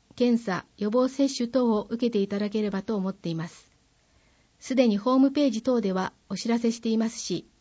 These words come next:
医療機関でも周知を図っていますが、改めて皆さんに取り組んでいただきたく、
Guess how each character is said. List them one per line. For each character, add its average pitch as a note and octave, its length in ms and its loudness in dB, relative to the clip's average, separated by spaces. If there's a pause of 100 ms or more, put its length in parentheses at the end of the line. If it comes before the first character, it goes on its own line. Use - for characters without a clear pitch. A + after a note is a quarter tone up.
(140)
医 A3 80 -2
療 B3+ 180 4
機 - 120 -16
関 C4+ 220 2
で G3+ 100 0
も F#3 280 -2
周 C#4+ 260 0
知 A3+ 140 -2
を G3 80 2
図 G3+ 180 -4
っ C4 80 -2
て A#3 160 -6
い G3+ 60 0
ま G3+ 100 0
す G#3 140 -8
が、 F3+ 180 -6 (480)
改 C4+ 300 0
め B3+ 120 4
て G3 260 -4
皆 A3+ 200 0
さ A#3 140 -2
ん G3+ 100 0
に F3+ 100 -2
取 A3 200 -2
り A#3 40 -8
組 C4+ 180 2
ん A3+ 40 2
で G3+ 60 2
い F3+ 100 -2
た G3 100 -4
だ G3+ 120 -2
き - 80 -18
た G#3 120 -4
く、 - 240 -10